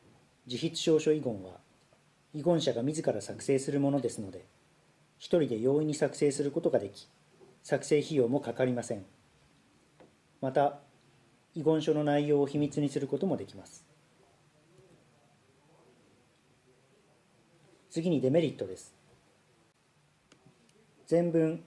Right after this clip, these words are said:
日付、氏名を自書する必要があることなど、要件が厳格ですので、遺言書を作成したのに、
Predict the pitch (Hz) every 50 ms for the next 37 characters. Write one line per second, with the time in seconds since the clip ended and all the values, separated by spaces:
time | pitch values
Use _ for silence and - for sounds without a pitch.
0 | - _ _ - - 139 139 165 - - 151 151 - - - - - _ - _
1 | _ _ _ _ - - 185 180 156 135 117 101 98 90 - - - 170 143 127
2 | 127 - 147 131 - 147 135 139 131 - - - 143 135 135 131 131 131 135 127
3 | 127 127 - 117 107 101 98 101 90 - - - _ _ _ _ _ - 147 170
4 | 170 165 156 131 110 101 101 98 113 127 127 127 143 131 135 131 131 120 - 113
5 | 95 90 95 92 90 - - _ _ _ _ _ _ _ _ - - - 143 131
6 | 151 165 165 160 180 165 151 - 131 117 - - - 147 143 - - 156 139 127
7 | 110 101 95